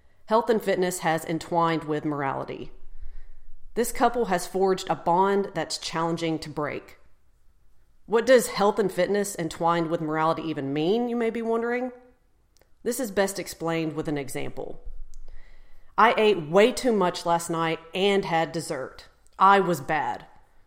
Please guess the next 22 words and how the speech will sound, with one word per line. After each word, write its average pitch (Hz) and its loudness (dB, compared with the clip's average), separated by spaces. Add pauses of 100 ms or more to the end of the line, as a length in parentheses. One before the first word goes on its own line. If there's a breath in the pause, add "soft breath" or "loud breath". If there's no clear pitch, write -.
(140)
I 151 -4
screwed 254 2
up 202 4
and 170 0
will 170 -2
have 175 -2
to 165 -6
work 165 -4
out 156 0
even 214 0
harder 196 0
tomorrow 170 -2
or 135 -8
greatly 185 -2
restrict 180 -4
my 165 -2
calories 160 -2
to - -10
make 151 -2
up 147 -6
for - -10
it. - -12